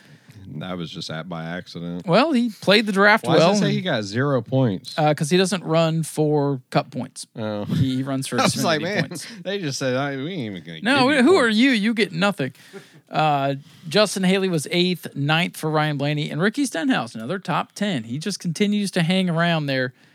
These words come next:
Speaker 2: Had a couple of tough races, but he's
Speaker 1: I
Speaker 2: back
Speaker 1: don't
Speaker 2: in the
Speaker 1: like
Speaker 2: top
Speaker 1: him.
Speaker 2: ten. Yeah, well, I, I know some people that, uh, that do.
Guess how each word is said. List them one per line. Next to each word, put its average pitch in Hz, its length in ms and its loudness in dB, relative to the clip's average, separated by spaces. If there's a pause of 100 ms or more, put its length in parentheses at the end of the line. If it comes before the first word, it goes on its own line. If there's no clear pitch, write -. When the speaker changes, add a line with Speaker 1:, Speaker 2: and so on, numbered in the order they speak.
(120)
Speaker 2:
Had 180 140 0
a 202 40 0
couple 208 280 2
of 185 80 4
tough 190 220 4
races, 156 400 2
but 127 120 -4
he's 120 80 -4
Speaker 1:
I 131 60 -2
Speaker 2:
back 151 180 2
Speaker 1:
don't - 100 -2
Speaker 2:
in - 80 -2
the - 80 -4
Speaker 1:
like - 100 0
Speaker 2:
top - 0 -
Speaker 1:
him. 90 60 -2
Speaker 2:
ten. 110 300 -4 (360)
Yeah, 127 260 -4
well, 117 300 -8 (100)
I, 131 160 -2 (760)
I - 100 -4
know 151 80 0
some 139 160 -8
people 131 320 -6
that, 117 260 -8
uh, 107 200 -6 (340)
that 117 220 -8
do. 123 260 -6